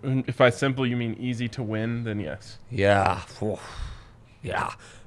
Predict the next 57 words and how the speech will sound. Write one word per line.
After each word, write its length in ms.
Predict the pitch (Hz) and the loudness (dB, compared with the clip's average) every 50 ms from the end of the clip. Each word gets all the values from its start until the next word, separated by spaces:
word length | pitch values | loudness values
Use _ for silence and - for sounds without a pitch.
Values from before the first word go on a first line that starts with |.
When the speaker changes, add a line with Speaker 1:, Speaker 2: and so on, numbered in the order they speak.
| - - | -10 0
Speaker 2:
No 180 | 110 120 156 | 4 6 6
division 380 | 160 175 170 165 175 165 156 143 | 8 8 8 8 8 8 8 8
in 80 | 135 123 | 6 6
Power 300 | 113 123 120 123 120 117 | 8 8 10 10 10 8
Five 260 | - - 123 117 104 | 8 6 6 6 4
football 460 | - - 120 113 - - 95 90 90 | 4 2 2 2 2 2 2 4 4
easier 280 | 101 113 104 101 104 98 | 4 2 2 2 0 0
to 80 | 95 101 | 0 0
win 220 | 98 110 104 95 | 0 0 0 -2
than 100 | 92 90 90 | -4 -4 -4
the 60 | 90 | -4
Big 180 | 92 107 98 101 | -2 -2 -4 -2
Twelve 320 | - 113 104 98 98 98 | -2 -2 0 0 -2 -4
Speaker 1:
<laughs> 0 | |
Speaker 2:
North. 480 | 101 107 117 113 104 92 90 107 107 - | -4 0 0 0 2 2 0 -2 -2 -4
Speaker 1:
Especially 340 | - - - 143 - - 131 | -6 -2 -2 0 0 0 0
when 120 | 120 123 | 0 0
Nebraska 480 | 107 101 - 98 98 104 101 - - 82 | -2 -2 -2 0 0 -2 -2 -4 -6 -6
was 140 | 87 98 107 | -2 4 8
Speaker 2:
Oh, 320 | 175 175 170 151 139 135 | 10 10 12 12 10 10
Speaker 1:
trash. 140 | 127 - - | 8 10 10
Speaker 2:
<laughs> 120 | - 170 - | 10 8 8
yeah. 580 | - - - - - - - - - - - | 6 -2 -10 -10 -10 -10 -12 -10 -8 -6 -6
God. 240 | - - - - - - - - - - - - - - - - - - - | -6 -6 -8 -10 -12 -14 -16 -18 -18 -18 -16 -16 -16 -16 -16 -16 -14 -10 -4
I 120 | - 190 | -2 2
missed 280 | 170 135 113 110 - - | 4 4 4 2 2 -2
it. 40 | - - | -2 2
A 100 | 156 160 | 2 4
simpler, 340 | - - 185 143 - 123 - - | 6 6 4 4 4 0 -2 0
again, 240 | 165 135 101 78 | 2 2 2 0
simpler 380 | - - - - 101 - 87 82 | -2 -4 -4 -4 -4 -6 -8 -12
times. 200 | - - - - | -12 -14 -14 -10
Speaker 1:
It's 80 | - - | -6 -2
much 260 | 120 113 110 - - | 0 2 2 0 -2
simpler 320 | - 104 98 101 104 95 92 | -4 -4 -4 -2 -2 -4 -2
times. 380 | - 107 98 98 101 104 - - | -2 -2 -2 -2 -2 -4 -2 4
Speaker 2:
Yeah. 280 | 139 147 151 131 - - - - | 6 8 8 8 8 4 2 4
Um, 680 | 190 190 180 175 175 165 160 151 143 139 131 110 98 95 - - - - - - - - - | 6 8 10 10 10 8 8 6 4 2 0 -2 -4 -8 -12 -16 -20 -20 -20 -20 -20 -18 -2
so 140 | - - 185 | 4 8 12
that 200 | 202 233 269 302 | 12 12 12 12
would 140 | 294 269 208 | 8 6 6
be 100 | 262 262 | 8 8
a 80 | 233 | 8
push. 460 | 233 - 226 160 - - - - - - | 8 8 8 6 6 4 0 -8 -6 -4
If 140 | - 147 127 | -4 0 2
we 100 | 143 156 | 6 8
had 160 | 160 160 156 | 8 8 8
a 60 | 143 135 | 8 8
repeat 500 | 131 143 143 135 - - 117 107 101 - | 6 6 6 6 6 4 2 2 2 2
of 200 | 104 110 101 95 | 2 2 2 2
seventy-three 680 | - - 120 113 113 110 107 110 101 - - 113 113 104 | 2 2 4 4 4 4 4 2 2 2 2 2 2 4
to 80 | 104 95 | 2 2
zero, 380 | 90 98 101 95 90 - 110 | 2 2 0 0 0 -2 0
that'd 220 | 101 104 104 104 101 | 2 2 2 4 4
be 120 | 107 104 | 2 0
a 40 | 98 | 0
push. 380 | - - - - - - - | -2 -6 -10 -10 -12 -16 -18